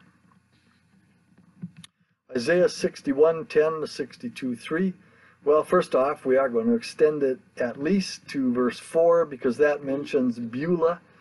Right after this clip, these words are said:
in the King James Version, and that's the happily married in the N R S V. My mom's name was Beulah, and yes, she was happily married, first to Wilbur, my dad,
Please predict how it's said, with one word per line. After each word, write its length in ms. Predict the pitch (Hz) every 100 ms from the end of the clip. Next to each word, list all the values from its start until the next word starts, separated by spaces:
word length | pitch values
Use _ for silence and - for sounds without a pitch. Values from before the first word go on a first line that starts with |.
| _ _ -
in 160 | 123
the 60 | 123
King 240 | 120 151
James 380 | 139 147 151 135
Version, 500 | 139 139 139 143 135
and 160 | 113 117
that's 180 | 127 -
the 100 | 117
happily 480 | 143 139 - 123
married 560 | 113 123 139 143 139 - _ _ -
in 320 | 233 233 226
the 140 | 220 240
N 120 | 123
R 200 | 240 240
S 180 | 226 -
V. 320 | 123 127 - _ _
My 60 | 117
mom's 420 | 123 135 135 123
name 320 | 135 143 127
was 160 | 104 -
Beulah, 400 | 113 104 98 - -
and 200 | 110 107
yes, 280 | 123 113 -
she 240 | - 123
was 180 | 117 104
happily 420 | 127 117 - 110
married, 440 | 113 127 131 131 -
first 320 | - 131 -
to 80 | 98
Wilbur, 460 | 117 151 156 160 -
my 140 | 107
dad, 380 | 101 127 139 -